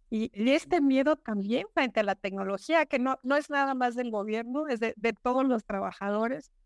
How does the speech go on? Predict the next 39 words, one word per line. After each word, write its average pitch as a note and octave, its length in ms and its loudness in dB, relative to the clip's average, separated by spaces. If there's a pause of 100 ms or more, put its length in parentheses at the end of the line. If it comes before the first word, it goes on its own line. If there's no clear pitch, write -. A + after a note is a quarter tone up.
(220)
¿no? A3+ 160 0
El A3+ 120 -4
que G#3+ 120 0
no A3+ 140 0
me A#3+ 120 0
vayan A#3 360 2
a G3+ 80 0
sustituir. G#3 920 -2 (520)
Y G#3+ 120 0
pues A3 220 2
eso C4 220 2
también, A3 580 0 (160)
eh, - 180 -16
es - 300 -4
el A3 160 2
miedo A3 720 2 (260)
nos, G3 340 -4
nos G3+ 400 0
deja G#3+ 480 0
inmóvil, F#3 600 -2 (120)
inmóviles, G3 760 2
como F#3+ 240 -4
que F#3+ 260 0 (540)
en-, G#3 240 2
entiendo A3+ 500 2
lo A#3 80 2
que - 100 -2
nos F#3 160 -2
dices, G#3 320 -2
de F#3+ 100 -4
parte A#3 600 0
de A3+ 100 2
estas A#3 260 -2
estrategias G#3 560 -2
debe G3+ 180 -2
ser G#3 220 -2
darles G3+ 380 0
la G#3+ 140 2
seguridad F3+ 720 -2